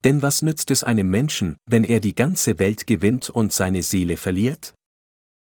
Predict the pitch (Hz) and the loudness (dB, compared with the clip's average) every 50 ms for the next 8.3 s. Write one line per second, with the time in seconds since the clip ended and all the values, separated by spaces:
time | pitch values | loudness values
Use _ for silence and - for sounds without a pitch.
0 | _ _ - 156 170 208 - 147 127 135 143 147 - - - 139 135 117 117 113 | _ _ 2 2 2 4 2 0 0 2 0 0 0 -2 0 0 0 2 2 2
1 | 101 107 143 160 - - - 110 101 - - - 113 117 117 120 113 104 101 95 | 2 2 0 -2 -2 -2 -2 0 0 0 0 2 2 2 2 2 2 2 2 0
2 | 90 - - 104 98 - - 92 92 90 87 82 - 98 92 85 85 90 - - | 0 0 -2 -2 0 0 0 0 0 0 -2 -2 0 0 0 0 0 0 0 2
3 | 113 113 101 92 80 71 - _ _ _ _ _ _ _ _ _ _ _ _ _ | 0 0 0 -2 -6 -10 -12 _ _ _ _ _ _ _ _ _ _ _ _ _
4 | _ _ _ _ _ _ - 107 107 117 113 107 101 127 147 165 - - 127 113 | _ _ _ _ _ _ 2 4 4 6 4 4 4 4 2 0 0 0 0 2
5 | 104 110 101 98 90 98 90 - - - 110 107 107 110 107 110 113 104 104 87 | 2 2 2 2 2 0 -2 -2 -2 0 2 4 4 4 4 2 2 2 2 0
6 | 76 110 123 147 135 113 - - 113 104 95 - - - 95 92 90 - - - | 0 0 0 0 -2 -4 -2 -2 0 0 0 0 -2 -2 0 0 0 -2 -2 -2
7 | 95 95 92 - 113 107 - - 110 98 - - 101 95 98 92 92 - 107 104 | -2 -2 0 0 -2 -2 0 0 0 0 0 0 0 2 2 0 2 2 2 2
8 | 95 85 80 78 76 | 2 0 -2 -4 -6